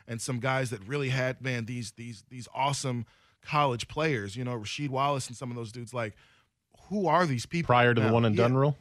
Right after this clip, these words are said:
Speaker 1: Yeah, prior, well, prior to the one and done rule, absolutely. But, I,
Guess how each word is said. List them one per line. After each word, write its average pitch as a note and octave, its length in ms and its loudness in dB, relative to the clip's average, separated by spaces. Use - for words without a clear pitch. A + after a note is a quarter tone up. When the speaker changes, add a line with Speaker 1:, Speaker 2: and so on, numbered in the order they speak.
Speaker 1:
Yeah, E3 260 0
prior, D#3+ 320 2
well, A#2 200 -2
prior F3+ 240 2
to D3 60 0
the C#3+ 80 -2
one C#3+ 180 2
and C3 100 0
done D3 160 0
rule, A#2+ 220 0
absolutely. B2 480 -2
But, A#2 260 -4
I, A#2+ 100 -8